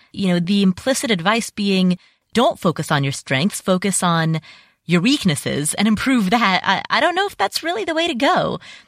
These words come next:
because if you are strong in certain areas, won't you have the highest likelihood of success by focusing on those areas of strength and really improving those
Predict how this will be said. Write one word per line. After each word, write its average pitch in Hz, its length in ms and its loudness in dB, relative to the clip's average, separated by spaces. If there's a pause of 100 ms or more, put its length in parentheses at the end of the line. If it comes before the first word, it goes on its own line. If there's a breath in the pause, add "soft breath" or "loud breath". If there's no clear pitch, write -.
(140 loud breath)
because 269 260 -2
if 294 140 -6
you 277 160 0
are 320 100 2
strong 262 480 2
in 220 160 2
certain 214 320 0
areas, 139 680 0 (520 loud breath)
won't 233 160 0
you 240 100 -2
have 214 280 0
the 220 80 -2
highest 202 320 0
likelihood 180 520 0
of 156 160 -4
success - 520 -2
by 156 200 0
focusing 180 640 0
on 156 120 2
those 151 200 -2
areas 151 380 -2
of 131 100 -14
strength 160 560 -2
and 147 300 -2
really 262 420 0
improving 196 460 2
those 160 360 0